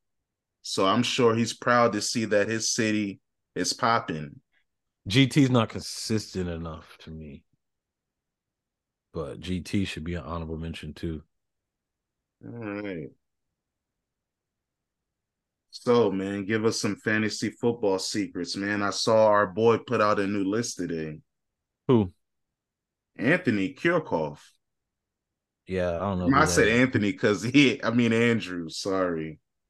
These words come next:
Speaker 2: I mean, what's his name? I'm gonna have to check him out. I never really seen him before. I remember you keep telling me about him, but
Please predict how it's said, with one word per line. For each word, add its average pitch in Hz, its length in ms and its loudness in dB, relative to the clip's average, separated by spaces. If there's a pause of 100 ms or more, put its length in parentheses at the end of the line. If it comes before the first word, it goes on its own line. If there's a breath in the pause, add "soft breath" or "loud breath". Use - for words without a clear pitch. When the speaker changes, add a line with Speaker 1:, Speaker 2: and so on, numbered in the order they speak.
(460)
Speaker 2:
I 104 60 0
mean, 127 360 8
what's 139 200 6
his 160 80 2
name? 175 160 6
I'm 151 60 6
gonna 165 100 6
have 160 100 4
to 120 60 -4
check 131 240 -2
him 107 100 0
out. 120 140 2
I 117 60 2
never 120 200 2
really 101 160 0
seen 117 300 -4
him 95 120 -2
before. 85 360 -6
I - 440 -16
remember 120 180 8
you 120 60 4
keep 101 180 -2
telling 110 220 2
me 90 80 -2
about 85 260 -6
him, 82 100 -6
but 78 260 -10